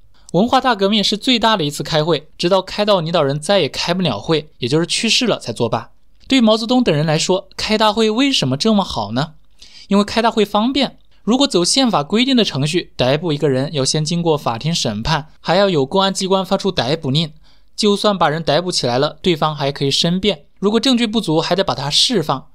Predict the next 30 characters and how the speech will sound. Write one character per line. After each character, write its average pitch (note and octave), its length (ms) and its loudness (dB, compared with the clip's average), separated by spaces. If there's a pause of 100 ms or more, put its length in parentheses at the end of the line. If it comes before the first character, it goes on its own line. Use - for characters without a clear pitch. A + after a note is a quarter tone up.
(160)
即 G#3+ 200 2
使 A3 160 0
做 G#3+ 160 4
了 G3 140 4
有 D3 180 0
罪 F3+ 140 -2
的 E3+ 80 2
判 F3 240 -2
决， C3 260 0
对 D#3+ 140 0
方 D#3 120 0
还 D3 140 -2
可 D#3 140 -6
以 C#3+ 80 0
再 D3+ 160 0
上 G3+ 260 0
诉， - 300 -8 (100)
有 C3 160 0
更 E3+ 220 -2
高 F3+ 200 4
一 F3+ 80 -2
级 D#3+ 120 -10
的 D3 100 0
人 B2+ 140 0
民 D#3+ 100 0
法 A#2+ 220 -2
院 B2+ 100 -2
来 C#3 80 -2
审 C#3 260 -2
理。 A#2 280 -8